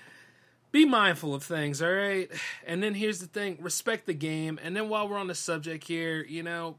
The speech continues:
show some appreciation, some respect to everybody else that's trying. We're not all making around here. We're not all doing these things, but we're rising. We're taking back what is, what is rightfully ours. And then some, you know?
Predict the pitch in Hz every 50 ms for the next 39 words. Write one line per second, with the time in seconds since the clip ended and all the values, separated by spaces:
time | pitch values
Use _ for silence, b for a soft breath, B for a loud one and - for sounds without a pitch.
0 | _ _ - - - 320 320 - - 294 233 190 - 220 214 196 - - 180 180
1 | 175 - 170 156 156 147 - - 170 165 165 156 151 147 143 B B B B B
2 | B B B B B 165 151 - - 202 190 - - 175 175 180 175 175 160 175
3 | 170 170 175 175 170 - - 147 143 - - - 156 156 151 139 120 104 - -
4 | - _ _ - 170 220 254 247 196 - 160 170 175 170 156 143 139 151 165 151
5 | 160 156 143 135 117 113 120 123 123 123 120 120 123 127 127 147 170 180 175 143
6 | 151 156 156 151 147 139 131 143 143 143 139 139 135 131 - - - 139 135 135
7 | 135 135 131 120 - 135 131 127 _ B B B B B B B 226 240 254 247
8 | 254 254 254 233 208 180 143 127 123 120 120 135 165 170 160 - 233 233 214 -
9 | 214 214 190 175 196 190 185 175 - 165 165 160 151 147 151 110 123 151 156 151
10 | 156 175 175 156 147 160 156 147 143 - 139 135 139 135 - 160 165 147 123 113
11 | 107 98 92 - - B B B B B B - 226 247 254 247 294 294 269 254
12 | - - 185 147 113 - - - 127 143 170 190 208 220 233 254 269